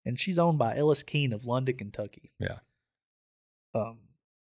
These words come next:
Speaker 2: This
Speaker 1: sh-,
Speaker 2: dog, yeah,
Speaker 1: yeah, go
Speaker 2: has,
Speaker 1: ahead.
Speaker 2: has, uh, you know, off of the world champion Rackham Willie, and the f-, the dam is Wipeout She Squirms a Lot, which is, uh,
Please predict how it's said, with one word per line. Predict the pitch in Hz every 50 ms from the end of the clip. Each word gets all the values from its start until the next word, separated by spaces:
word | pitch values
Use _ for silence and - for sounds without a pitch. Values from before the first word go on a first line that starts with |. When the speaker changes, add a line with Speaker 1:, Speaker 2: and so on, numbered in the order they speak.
| _ -
Speaker 2:
This | 95 92 95
Speaker 1:
sh-, | -
Speaker 2:
dog, | 101 95 85 71
yeah, | 104 101 101 95 90 92
Speaker 1:
yeah, | 90 87
go | 101 95 -
Speaker 2:
has, | 113 98 95
Speaker 1:
ahead. | 104 101
Speaker 2:
has, | 98 95 87 90 95
uh, | 92 92 87
you | 98 98
know, | 95 95 92
off | 95 98 - - 107
of | 101 92 85 87
the | 95 95 95
world | 92 101 101 104 95
champion | - - 117 107 101 - 107 98 92
Rackham | 98 98 98 - - 98 92
Willie, | 98 104 104 107 110 107 107 98
and | 95 101 98 95 92
the | 82
f-, | - - 90 92 92
the | 98 98
dam | 92 104 107 107 110 107 107
is | 98 -
Wipeout | - 98 98 101 - - 104 98 87
She | - - - 107 98
Squirms | - - - 107 113 117 110 101 92
a | 90
Lot, | 90 92 95 101 - -
which | 98 98 - 107
is, | 101 95 90 87 95
uh, | 95 92 90 90 90